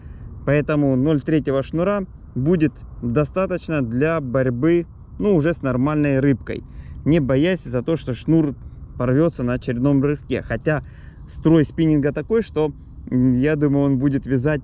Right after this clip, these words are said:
отлично крупную рыбу. С небольшой рыбкой я уже ловил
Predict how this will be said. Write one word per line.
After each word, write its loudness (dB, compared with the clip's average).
отлично -2
крупную 2
рыбу. 2
С -14
небольшой 2
рыбкой 0
я 0
уже 2
ловил 0